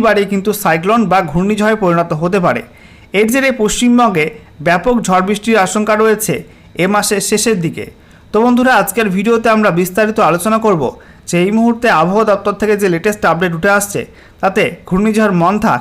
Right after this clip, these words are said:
কোন গতিপথে এগোতে পারে, বাংলায় সরাসরি কবে আঘাত হানতে পারে,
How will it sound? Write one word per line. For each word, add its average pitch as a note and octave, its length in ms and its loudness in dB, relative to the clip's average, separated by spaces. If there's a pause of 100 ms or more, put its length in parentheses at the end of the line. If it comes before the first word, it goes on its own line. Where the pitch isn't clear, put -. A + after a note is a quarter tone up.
কোন A#3 120 2 (140)
গতিপথে G#3+ 440 -2
এগোতে G#3 300 0
পারে, D#3 180 0 (580)
বাংলায় G#3+ 420 2
সরাসরি G3 420 0 (400)
কবে G3 240 2 (160)
আঘাত G3+ 260 0
হানতে G#3 260 -2
পারে, C#3 180 0